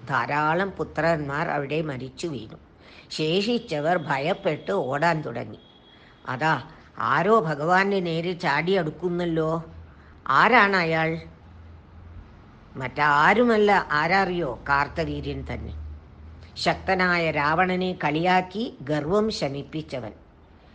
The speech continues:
എങ്ങനെ? നർമ്മദാ തീരത്ത് രാവണൻ താമസിക്കുകയായിരുന്ന സമയത്ത് നർമ്മദാ നദിയിൽ കുളിച്ചുകൊണ്ടിരുന്ന കാർത്തവീര്യൻ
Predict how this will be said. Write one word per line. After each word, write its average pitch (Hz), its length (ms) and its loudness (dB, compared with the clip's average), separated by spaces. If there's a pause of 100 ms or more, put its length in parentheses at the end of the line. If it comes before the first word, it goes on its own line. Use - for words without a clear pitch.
(120)
എങ്ങനെ? 175 640 -2 (380)
നർമ്മദാ 165 480 2
തീരത്ത് 165 640 -2 (440)
രാവണൻ 170 500 4
താമസിക്കുകയായിരുന്ന 156 1300 -4
സമയത്ത് 143 720 -4 (380)
നർമ്മദാ 175 500 2
നദിയിൽ 156 580 -2 (220)
കുളിച്ചുകൊണ്ടിരുന്ന 170 1040 -2 (100)
കാർത്തവീര്യൻ 151 880 -2